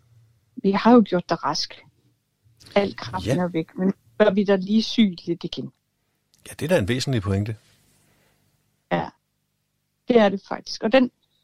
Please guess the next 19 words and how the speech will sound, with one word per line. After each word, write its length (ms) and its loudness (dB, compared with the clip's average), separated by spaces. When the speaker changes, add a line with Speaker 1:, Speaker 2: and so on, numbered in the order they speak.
Speaker 1:
jeg, 160 -2
det 80 4
var 60 4
også 180 0
en, 100 0
jeg 100 -4
havde 160 -2
i 40 -10
går, 200 0
og 80 -2
der 60 -14
fortalte 420 -4
jeg 80 -8
hende 240 -8
det 80 -10
også. 260 -4
Hun 80 2
blev 160 2
faktisk 300 -4